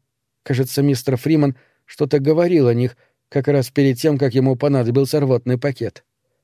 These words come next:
Такие самолеты выдерживают турбулентность, вероятно, даже хуже той, что мы пережили сегодня вечером». «Но люди на них знают, что их ждет»,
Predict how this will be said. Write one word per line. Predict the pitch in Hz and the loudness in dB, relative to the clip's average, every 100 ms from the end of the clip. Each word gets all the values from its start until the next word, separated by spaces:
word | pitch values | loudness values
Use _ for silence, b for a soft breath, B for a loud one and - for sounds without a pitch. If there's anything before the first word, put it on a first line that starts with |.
| _ _ | _ _
Такие | - 131 147 131 | -4 0 2 2
самолеты | 143 135 135 147 165 b b b | 2 2 2 2 -2 b b b
выдерживают | 131 151 123 139 127 160 160 | -2 0 2 0 0 0 0
турбулентность, | 170 170 180 175 104 120 - - _ _ _ - | 0 0 0 0 -2 -8 -12 -18 _ _ _ -2
вероятно, | 135 143 131 139 | 2 2 2 2
даже | 135 127 139 | 0 0 0
хуже | - 131 123 | 0 0 0
той, | 147 170 b b | 0 -2 b b
что | - - 135 | -10 -2 0
мы | 135 | 0
пережили | 120 131 135 127 156 143 | 2 0 2 2 0 0
сегодня | 156 147 147 160 | 0 0 0 -2
вечером». | 180 - 110 92 - _ _ _ _ b b b b b b - | -2 -6 -10 -12 -18 _ _ _ _ b b b b b b -4
«Но | 131 165 | 2 4
люди | 190 226 175 | 4 4 4
на | 165 151 | 2 2
них | 160 147 | 2 2
знают, | 127 170 175 127 | 2 2 2 0
что | - 131 | -2 0
их | 131 117 | 0 0
ждет», | 98 123 - - | -2 -2 -4 -10